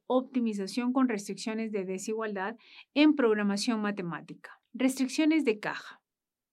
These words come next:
o box constraints. Son límites li-, simples, típicamente individuales sobre cada variable. Ejemplo. Precio mínimo y máximo permitido. Cantidades físicas no negativas.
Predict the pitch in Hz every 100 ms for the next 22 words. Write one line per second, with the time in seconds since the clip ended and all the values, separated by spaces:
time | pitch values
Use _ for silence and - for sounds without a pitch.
0 | - 294 247 226 233 - - - 202 202
1 | 160 147 160 - - _ _ - - -
2 | 359 370 320 311 302 285 247 233 220 220
3 | - - - 320 302 277 214 220 - _
4 | 294 294 233 214 202 220 226 220 226 214
5 | 202 185 185 208 214 214 220 - - -
6 | 269 254 254 262 269 262 233 196 160 143
7 | 160 - _ - 254 214 147 156 180 175
8 | _ _ _ _ _ _ - 311 320 311
9 | 262 262 262 262 254 226 214 220 - 233
10 | 226 214 196 185 175 180 165 165 - 226
11 | 247 247 285 311 294 254 254 254 247 233
12 | 214 208 202 180 175 131 143 160